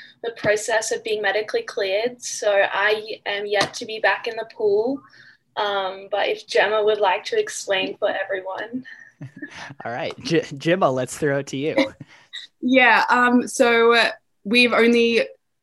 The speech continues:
Speaker 3: just gotten back in the pool. We got back in last Thursday. Um, so we've been back for just over a week now. Um, it, we're, we're sort of split,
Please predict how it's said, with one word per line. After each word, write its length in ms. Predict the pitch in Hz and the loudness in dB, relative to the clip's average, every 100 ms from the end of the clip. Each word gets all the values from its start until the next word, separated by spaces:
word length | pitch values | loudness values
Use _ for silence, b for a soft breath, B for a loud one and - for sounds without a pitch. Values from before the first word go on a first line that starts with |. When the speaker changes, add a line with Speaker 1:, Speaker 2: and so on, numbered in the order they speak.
| - - | -18 -4
Speaker 3:
just 760 | 208 185 202 - - - - _ _ _ _ _ _ _ 165 | 2 2 0 -8 -10 -10 -12 _ _ _ _ _ _ _ -4
gotten 260 | 190 190 | -2 0
back 220 | 180 170 180 | -2 -2 -2
in 140 | 180 | -4
the 280 | 170 160 - | -2 -4 -6
pool. 500 | - 170 160 240 294 | -8 -6 -2 -2 0
We 100 | 196 | 0
got 220 | 180 175 | 0 0
back 220 | - 220 190 | 0 -2 -2
in 120 | 180 | -2
last 460 | 170 165 170 - - | -2 -4 -4 -12 -8
Thursday. 800 | 160 151 165 - 190 214 269 320 B B B B B B B | -4 -4 -6 -4 0 2 0 -2 B B B B B B B
Um, 720 | 190 196 185 180 175 170 170 - _ - | -2 0 0 -2 -2 -2 -4 -8 _ -12
so 120 | - | -2
we've 160 | 190 180 | 0 0
been 240 | 180 175 | -2 -4
back 260 | 175 175 - _ - _ _ | -2 -2 -2 _ -20 _ _
for 100 | - | -10
just 360 | 175 185 165 - | -6 -4 -2 2
over 220 | 180 180 | 2 4
a 80 | 190 | 0
week 300 | 180 185 185 | 2 0 0
now. 400 | 220 226 240 247 | 2 2 4 2
Um, 680 | - 190 180 180 180 175 - _ _ _ - | 2 2 2 2 0 -2 -4 _ _ _ -2
it, 220 | 185 - 185 | -2 -2 2
we're, 420 | 190 185 185 175 | 4 6 6 4
we're 160 | 196 202 | 2 2
sort 220 | 196 233 | 4 4
of 80 | 226 | 4
split, 520 | - - - 202 - | 2 -4 0 2 0